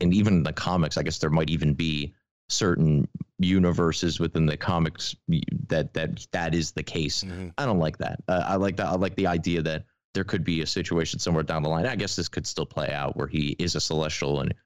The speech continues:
Speaker 1: he's battling Celestials, but I like the idea that they're, they're different entities altogether. And I kinda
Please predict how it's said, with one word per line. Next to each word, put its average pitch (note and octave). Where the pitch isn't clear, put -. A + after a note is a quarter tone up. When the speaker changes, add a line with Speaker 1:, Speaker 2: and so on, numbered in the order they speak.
Speaker 1:
he's G2+
battling D#2
Celestials, D2
but -
I G2+
like G#2
the G2+
idea F2+
that E2
they're, D#2+
they're B2+
different G#2+
entities E2
altogether. E2
And D#2
I E2
kinda F2+